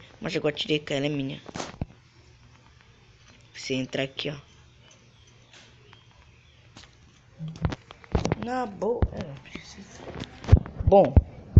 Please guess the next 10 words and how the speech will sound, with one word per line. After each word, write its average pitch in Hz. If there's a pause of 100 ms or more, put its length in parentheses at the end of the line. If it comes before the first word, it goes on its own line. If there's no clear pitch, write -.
(220)
aí -
o 165
que 214
que -
você 214
faz, 147
né? 156 (1120)
Véi, 196 (320)
aqui, -
ó. 147